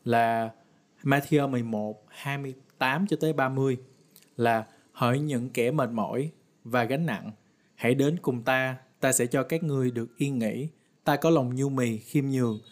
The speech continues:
nên hãy gánh lấy ách của ta và học theo ta, thì linh hồn các ngươi sẽ được yên nghỉ, vì ách ta dễ chịu và gánh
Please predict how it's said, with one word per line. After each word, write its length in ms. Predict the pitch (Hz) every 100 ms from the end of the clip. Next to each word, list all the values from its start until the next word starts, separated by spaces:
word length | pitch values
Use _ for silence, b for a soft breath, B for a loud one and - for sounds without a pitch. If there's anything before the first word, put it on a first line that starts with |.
| B B -
nên 160 | 139 127
hãy 160 | 113
gánh 200 | 123 147
lấy 180 | 156 160
ách 220 | 170 175
của 120 | -
ta 360 | 131 135 127 120 - -
và 100 | 120
học 180 | 117 -
theo 180 | 139 131
ta, 320 | 131 127 127 b b b b -
thì 100 | 127
linh 180 | 135
hồn 220 | 135 123 107
các 160 | 160 160
ngươi 140 | 127
sẽ 100 | 143
được 220 | 131 123
yên 180 | 135 131
nghỉ, 260 | 113 110 139 - -
vì 120 | 127
ách 200 | 147 -
ta 120 | 139
dễ 180 | 123 120
chịu 280 | - 110 107
và 220 | 117 110 113 _ b b b _
gánh 400 | 123 123 131 180